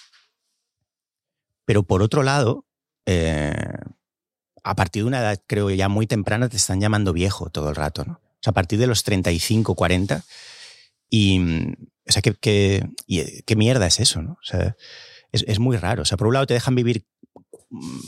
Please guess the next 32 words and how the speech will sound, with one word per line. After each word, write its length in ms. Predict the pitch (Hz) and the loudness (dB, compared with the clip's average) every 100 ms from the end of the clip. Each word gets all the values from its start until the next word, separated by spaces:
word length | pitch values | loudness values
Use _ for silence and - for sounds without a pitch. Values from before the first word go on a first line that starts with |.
| 87 - | -18 -10
no 160 | - 101 | 0 2
sé, 180 | 107 85 | 4 2
seten, 600 | - - 107 113 120 127 - - | 0 2 4 4 4 2 -4 -8
cincuenta 400 | - 110 127 135 | -4 0 0 0
años 280 | 139 127 107 | 0 0 0
más, 360 | 120 127 - - - - | 0 -2 -4 -6 -12 -8
pero 120 | - 110 | 0 2
esos 160 | 139 | 2
cincuenta 400 | - 113 117 107 | 2 2 2 2
años 200 | 107 98 | 2 2
más 240 | 95 107 - | 0 0 0
te 100 | 107 | 0
van 120 | 104 | 2
a 20 | |
estar 220 | - 120 | 0 0
recordando 480 | 104 107 95 98 101 | -2 0 0 2 2
todo 160 | 95 92 | 2 0
el 60 | |
rato 200 | 87 85 | 0 0
que 100 | 98 | 0
no 280 | 87 87 87 | 0 0 0
va-, 160 | 87 - | -2 -2
que 80 | 95 | 0
no 120 | 95 | 2
vales 240 | 98 85 | 0 0
nada, 260 | 87 87 73 | 0 0 -2
¿no? 180 | 85 _ _ _ _ _ _ _ | -8 _ _ _ _ _ _ _
O 20 | |
sea, 100 | 110 | -2
es, 60 | 101 | 0
es, 320 | 92 - - | 2 0 0
em, 220 | 95 92 | -2 -6